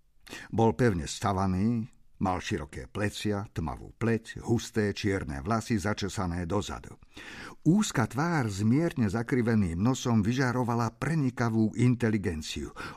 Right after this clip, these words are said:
Oči, tienené myhalnicami, pôsobili zasnene. Sledovali sme,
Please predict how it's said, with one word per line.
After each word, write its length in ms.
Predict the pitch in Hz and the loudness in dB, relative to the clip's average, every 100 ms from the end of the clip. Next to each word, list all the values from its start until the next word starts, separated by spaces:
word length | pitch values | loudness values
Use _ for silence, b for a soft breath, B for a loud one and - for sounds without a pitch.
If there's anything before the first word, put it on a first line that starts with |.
| - 120 | -2 0
Oči, 400 | 117 - 147 165 | 0 0 -2 0
tienené 640 | 117 120 113 107 95 87 | 4 6 6 4 2 0
myhalnicami, 1040 | 113 131 123 113 107 - 98 101 - - | 0 2 2 2 2 0 0 0 -2 -10
pôsobili 720 | - 110 113 107 90 92 87 82 b - | -2 0 0 -2 -4 -4 -4 -6 b -14
zasnene. 800 | - - - - - - - - - _ _ B B B B B | -8 -6 -6 -10 -10 -12 -14 -16 -20 _ _ B B B B B
Sledovali 720 | - 73 104 180 139 131 123 | -8 0 2 4 4 4 4
sme, 380 | 104 87 101 | 2 2 2